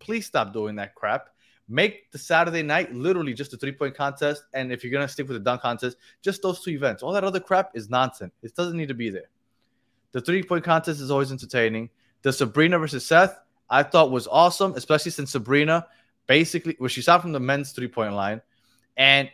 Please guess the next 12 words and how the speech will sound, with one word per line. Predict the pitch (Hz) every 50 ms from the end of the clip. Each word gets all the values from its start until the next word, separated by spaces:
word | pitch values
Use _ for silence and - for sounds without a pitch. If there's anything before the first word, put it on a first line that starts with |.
| _ _
her | _ - - 156 180
score | 175 - - 180 208 196 175 139 131 135 143 - _ _ _ _ _ _ _ _ -
was | 127 135 131 -
tied | - 170 165 156
with | 147 147
the | - 143
highest | 120 143 156 151 151 147
score | - - 156 151
of | 127 151 160 147 135
the | 135
three-point | - - 139 135 - - 123 117
contest, | - 147 151 151 151 143 - - 104 101 - - _